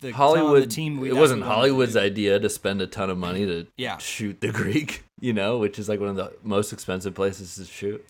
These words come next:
Speaker 1: No, and An-, and Andre is such a good manager that we, we bring up an idea like that to him, and he's like,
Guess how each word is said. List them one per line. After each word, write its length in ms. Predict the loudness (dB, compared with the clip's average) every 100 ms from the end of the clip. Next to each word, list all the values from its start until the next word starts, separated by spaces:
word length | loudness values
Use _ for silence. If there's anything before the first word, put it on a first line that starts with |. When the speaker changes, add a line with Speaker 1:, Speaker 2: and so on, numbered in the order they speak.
| _
Speaker 1:
No, 220 | -6 -6
and 180 | -6 -4
An-, 220 | 0 0 -2
and 100 | -4
Andre 400 | 0 0 0 -2
is 140 | -2
such 160 | -4 -6
a 60 | -6
good 260 | -4 -4
manager 560 | -2 -4 -4 -4 -6 -6
that 300 | -8 -12 -12
we, 240 | -12 -12 -10
we 120 | -12
bring 260 | -8 -6
up 160 | -6 -8
an 140 | -10
idea 340 | -10 -8 -8 -8
like 160 | -8
that 180 | -10 -10
to 100 | -10
him, 240 | -10 -10 -10
and 100 | -10
he's 160 | -10
like, 180 | -12 -16